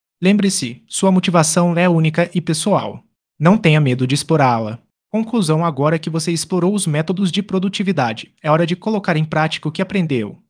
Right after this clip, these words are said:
Ao organizar suas tarefas, definir suas metas e criar um ambiente propício,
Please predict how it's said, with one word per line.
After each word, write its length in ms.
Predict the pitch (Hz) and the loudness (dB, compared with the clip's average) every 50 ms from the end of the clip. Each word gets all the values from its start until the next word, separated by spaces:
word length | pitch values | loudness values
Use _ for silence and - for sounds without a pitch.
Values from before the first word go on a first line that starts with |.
| _ _ _ _ - | _ _ _ _ -4
Ao 140 | 135 120 120 | -2 -2 0
organizar 600 | 131 143 156 190 185 180 151 135 156 160 165 160 | 0 0 0 0 0 0 0 0 0 0 0 -2
suas 320 | - - 196 208 190 196 | -4 -4 -4 -4 -4 -2
tarefas, 640 | - 165 151 147 143 156 156 - 131 - - - _ _ | -2 -2 -2 0 0 -2 -4 -6 -10 -12 -12 -14 _ _
definir 420 | - 135 135 - 180 165 170 185 | -6 -4 -4 -2 -2 -2 0 -2
suas 280 | 175 - 196 196 180 - | -2 -2 -2 -2 0 0
metas 400 | 156 143 151 165 156 180 160 151 | 0 -2 -2 -2 -2 -4 -4 -4
e 80 | 170 180 | -4 -4
criar 300 | - 202 185 180 185 196 | -2 0 2 2 2 2
um 100 | 196 202 | 2 2
ambiente 400 | 196 165 151 165 190 190 - 190 | 2 2 2 0 0 0 -2 -4
propício, 640 | - 175 156 156 - 147 143 139 - - 143 135 | -4 -6 -6 -4 -4 -4 -6 -4 -6 -8 -8 -10